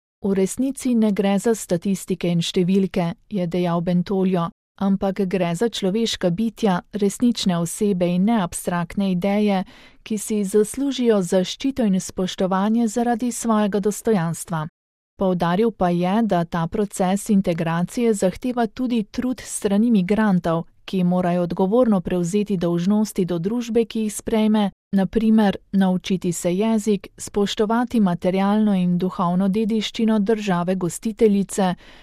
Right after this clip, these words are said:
pokoriti se njenim zakonom ter aktivno prispevati k skupnemu dobremu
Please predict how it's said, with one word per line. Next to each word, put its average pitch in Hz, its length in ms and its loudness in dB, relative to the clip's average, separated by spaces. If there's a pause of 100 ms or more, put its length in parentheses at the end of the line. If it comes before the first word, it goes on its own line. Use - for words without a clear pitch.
(220)
pokoriti 196 540 0
se 180 260 -2
njenim 175 340 0
zakonom 214 640 0 (140)
ter 196 200 2
aktivno 247 460 0
prispevati 208 800 -2
k - 80 -14
skupnemu 254 560 -4
dobremu 208 640 2